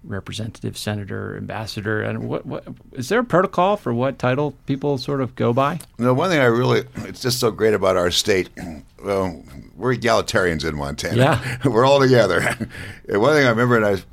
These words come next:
Speaker 2: was running for office a long time ago, boy, you don't put on airs in our state.
Speaker 1: Mm-hmm,
Speaker 2: <laughs> Once
Speaker 1: for sure.
Speaker 2: you do, people start tearing you down, <laughs> which is different from some other states, especially some of the more populous states. And that it's, that's, I love it. That just, we are who we are.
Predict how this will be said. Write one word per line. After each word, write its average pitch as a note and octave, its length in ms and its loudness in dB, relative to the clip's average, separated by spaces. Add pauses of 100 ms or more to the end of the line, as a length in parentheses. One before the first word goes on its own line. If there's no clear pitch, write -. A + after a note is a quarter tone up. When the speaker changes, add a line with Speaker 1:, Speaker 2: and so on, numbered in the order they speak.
(140)
Speaker 2:
was F2 160 -10
running A#2+ 160 2
for G#2 140 0
office F#2 240 0
a F#2+ 60 -2
long F#2+ 100 -2
time G2+ 220 -4
ago, F#2 340 0 (240)
boy, G2+ 380 2
you F2+ 100 -2
don't B2 200 2
put B2+ 120 2
on A#2 160 2
airs G2 320 2
in D2 80 -8
our D2+ 140 -6
state. D2+ 260 -2
Speaker 1:
Mm-hmm, B2 720 4
Speaker 2:
<laughs> - 0 -
Once - 0 -
Speaker 1:
for G2+ 120 -2 (120)
sure. A2+ 80 4
Speaker 2:
you B2 80 8
do, A#2+ 80 8
people A2+ 280 0
start G#2 300 0
tearing G#2+ 260 2
you A#2+ 60 2
down, A#2+ 380 4 (440)
<laughs> - 440 -20
which C3 180 2
is C#3+ 100 2
different F3+ 360 0
from A2+ 220 0
some G2+ 200 -2
other F2 220 0
states, - 420 -2 (300)
especially E2 520 -6
some D#2 200 -6
of D2 60 -8
the D2 60 -8
more C#2 140 -8
populous C#2 500 -8
states. C2+ 380 -8
And C2 140 -10
that C#2+ 140 -10
it's, D2 180 -12
that's, - 320 -12 (280)
I F2 80 -4
love D#2 280 -2
it. B1+ 140 -12
That C#2+ 180 -10
just, - 320 -12 (120)
we D2 120 -6
are D2+ 80 -4
who C#2+ 100 -8
we C#2 80 -6
are. G#1+ 200 -12